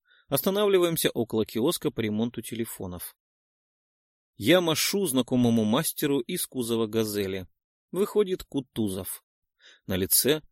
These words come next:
возбужденно радужная улыбка. В точности, как моя, будто в зеркало смотрюсь. С поправкой на искусственный глаз, конечно. Кутузов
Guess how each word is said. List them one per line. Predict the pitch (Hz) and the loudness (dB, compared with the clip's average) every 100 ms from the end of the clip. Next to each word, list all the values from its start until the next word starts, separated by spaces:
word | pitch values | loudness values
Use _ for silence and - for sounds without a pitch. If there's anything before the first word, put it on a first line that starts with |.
| _ | _
возбужденно | 147 160 175 165 208 214 190 | -2 0 0 0 2 2 2
радужная | 139 135 127 131 131 | 2 2 0 0 -2
улыбка. | - 120 117 101 - 92 - _ _ _ - | -2 0 0 -2 -6 -8 -10 _ _ _ -12
В | - | 4
точности, | 190 - 175 - 143 | 4 6 -2 -2 0
как | 127 120 | 0 0
моя, | 117 110 107 151 147 - _ | 0 0 2 2 0 -6 _
будто | 156 190 - 165 156 _ - | -4 -4 -2 -2 -2 _ -8
в | |
зеркало | 113 117 - 101 98 | 0 2 2 -4 -4
смотрюсь. | - 101 98 92 - - _ _ _ _ _ | -4 -2 0 0 -4 -10 _ _ _ _ _
С | - - | -10 2
поправкой | 120 151 175 - 156 | 2 4 2 2 2
на | 123 | 2
искусственный | 120 - 120 135 147 | 2 -2 -6 -4 -4
глаз, | 151 113 - | 0 0 -2
конечно. | 95 90 - 82 90 _ _ _ _ _ _ _ _ _ - | -6 -8 -10 -10 -14 _ _ _ _ _ _ _ _ _ -6
Кутузов | 120 175 196 180 - | -2 0 2 2 0